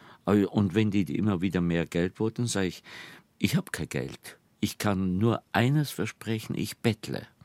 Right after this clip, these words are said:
Und das habe ich dann ja auch gemacht. Und wie das dann in China fast fertig war, es war dann eine Blockade für zwei Jahre, war grausam. Aber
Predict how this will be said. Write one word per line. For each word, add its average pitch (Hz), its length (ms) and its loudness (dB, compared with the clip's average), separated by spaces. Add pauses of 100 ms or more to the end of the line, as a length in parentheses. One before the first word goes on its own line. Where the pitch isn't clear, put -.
(540)
Und 87 160 -4
das 85 160 0
habe 101 160 0
ich 101 80 -10
dann 104 220 -4
ja 104 140 -2
auch 87 220 -6
gemacht. 87 520 -4 (560)
Und 85 160 -2
wie 98 100 4
das 123 360 2
dann 87 260 0
in 85 280 -4
China 127 600 0 (760)
fast - 380 2
fertig 123 540 -2
war, 95 420 0 (640)
es - 400 -4 (140)
war 76 180 -2
dann 64 400 -8 (400)
eine 120 240 -12
Blockade 80 720 -6
für - 200 -10
zwei - 280 -6
Jahre, 71 500 -8
war 113 180 0
grausam. - 520 -8 (600)
Aber 120 480 4